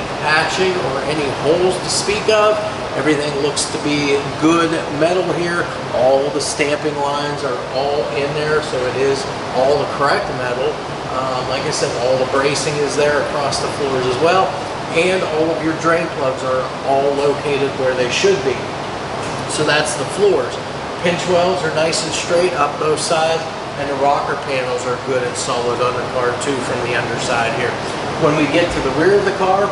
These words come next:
from what we can see of the trunk itself, the trunk pan is in good shape, no patching there either, good and solid metal. Uh, fuel tank, no dents or dings in that.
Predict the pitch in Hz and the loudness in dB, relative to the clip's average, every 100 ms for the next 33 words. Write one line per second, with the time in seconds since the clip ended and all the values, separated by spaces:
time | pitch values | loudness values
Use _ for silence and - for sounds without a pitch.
0 | - - - - 147 135 170 - 185 180 | -2 -6 -8 -6 -4 2 2 2 0 -2
1 | 160 - 180 165 139 135 - - 180 190 | -4 -2 0 0 0 -2 -4 2 2 2
2 | 165 - - 208 - - - - - - | -2 -2 2 2 2 -2 -6 -8 -8 -6
3 | - 170 180 147 185 196 208 202 - - | -2 -2 -2 -4 0 0 0 -2 -6 -8
4 | - 147 175 175 190 190 - 202 196 151 | -4 -2 -2 0 0 0 0 2 2 0
5 | 147 143 147 156 165 - 147 147 156 156 | -2 -2 -2 0 0 -2 -2 0 0 2
6 | 143 175 196 202 202 127 147 143 135 - | 2 2 0 -2 -4 -2 0 0 -4 -2
7 | 165 156 151 139 147 185 208 196 131 - | 0 0 0 0 0 0 0 -2 -4 -6
8 | - - 131 127 123 - 170 180 - 185 | -8 -4 -2 0 -2 -2 0 0 0 0
9 | 196 196 - - - - 143 147 156 156 | 0 0 -2 -6 -6 -6 -2 0 0 2
10 | 156 - 156 139 160 170 156 143 143 185 | 2 2 -2 0 0 0 -2 -2 -2 0
11 | 196 | 0